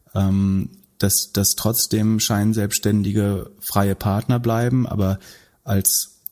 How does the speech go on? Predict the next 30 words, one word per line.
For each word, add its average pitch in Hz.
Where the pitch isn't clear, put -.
Konzession 110
gibt -
man 101
ihm 101
eben 104
etwas 107
mehr 98
Rechte, 101
äh, 95
und 92
macht 95
dann 95
so, 92
ich 98
glaub, 98
Uber 101
hat 95
da 95
so 95
einen 90
Vol-, 95
äh, 95
Volksentscheid 95
draus 85
gemacht. 113
Dann 110
sagen 113
sie, 110
sie 110
wollen 110